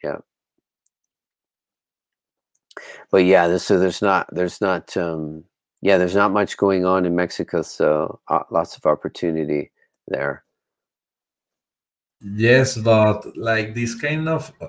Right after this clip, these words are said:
Speaker 2: of business, like, we are entering into a,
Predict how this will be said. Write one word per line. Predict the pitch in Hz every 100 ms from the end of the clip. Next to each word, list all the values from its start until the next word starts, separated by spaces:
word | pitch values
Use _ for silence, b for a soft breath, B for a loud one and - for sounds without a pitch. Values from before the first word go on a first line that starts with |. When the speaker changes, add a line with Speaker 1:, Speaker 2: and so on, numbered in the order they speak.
| -
Speaker 2:
of | 110 101
business, | 113 113 120 131 127 - -
like, | 113 104 95 95 92 90 B B B
we | 113 110
are | 120 135 117 -
entering | 113 107 127 127 127
into | 110 95 104 98 95
a, | 95 95 90